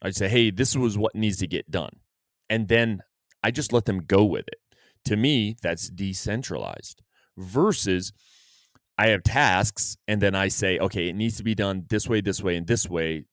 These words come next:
to ensure we meet the intent." I'm pretty much starting to centralize that. It's, it's not completely because they may still interject their little pieces, but it's, it's starting, like, basically I have more control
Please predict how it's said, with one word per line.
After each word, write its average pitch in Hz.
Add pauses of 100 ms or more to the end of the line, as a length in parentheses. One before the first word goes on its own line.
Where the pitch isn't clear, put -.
to 98
ensure 101
we 92
meet 95
the 87
intent." 87 (580)
I'm 113 (320)
pretty 165
much 117
starting 85
to 92
centralize 85
that. -
It's, 98
it's 110
not 254
completely 113
because 101
they 107
may 110
still 107
interject 104
their 110
little 104
pieces, 85
but 98
it's, 98 (340)
it's 110
starting, 113
like, 92 (460)
basically 110
I 95
have 95
more 87
control 92